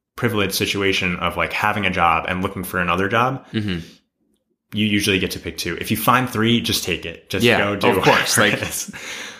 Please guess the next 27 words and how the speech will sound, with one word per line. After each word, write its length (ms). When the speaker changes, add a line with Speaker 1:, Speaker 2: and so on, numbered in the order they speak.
Speaker 1:
Yeah. 380
So 180
you 120
usually 280
get 160
to, 400
you 140
know, 200
pick 220
your 80
two. 240
Which 240
two 140
can 120
you 120
live 160
with? 240
And 100
you'll 140
Speaker 2:
Mm-hmm. 80
Speaker 1:
have 400
different 340
job 200
options 420
that, 280
you 120
know, 280